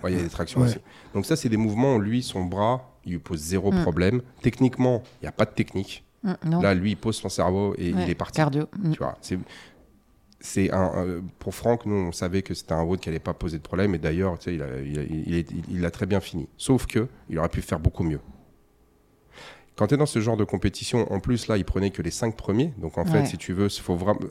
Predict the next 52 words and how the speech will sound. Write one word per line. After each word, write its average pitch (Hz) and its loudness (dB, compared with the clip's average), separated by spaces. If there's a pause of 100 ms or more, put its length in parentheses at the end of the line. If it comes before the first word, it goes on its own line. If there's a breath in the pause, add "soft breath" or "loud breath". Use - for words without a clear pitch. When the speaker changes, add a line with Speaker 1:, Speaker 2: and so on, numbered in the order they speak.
(120)
Speaker 1:
t'as 113 4
pas - 6
le 110 10
droit 113 10
de - -2
te 113 4
rater. 90 2
Parce 80 -4
que - 0
Speaker 3:
Mm. 92 0
Speaker 1:
là, 123 6
il 120 6
est 95 4
en 90 4
compétition 104 0
avec 85 2
des 82 2
gens 123 2 (160 loud breath)
qui - -2
ont 113 6
le 104 6
même 127 8
niveau 110 4
que - -6
lui. 90 -2 (600 soft breath)
Il 92 2
est 92 4
pas 120 2
dans 98 2
la 90 4
boxe 98 0 (220 soft breath)
Speaker 3:
Ouais, 180 4
Speaker 1:
avec 175 8
Speaker 3:
ici. 170 4
Speaker 1:
quatre-vingt-quinze 113 4
pour 101 -2
cent 95 0
de 90 0
gens 123 6
qui 110 -2
ont, 107 4
euh, 87 4
genre, 92 2
qui 90 -6
sont, 101 0
euh, 82 2
dix 95 0
niveaux 107 2
en 101 2
dessous, 101 -4
tu - -10
vois. - -10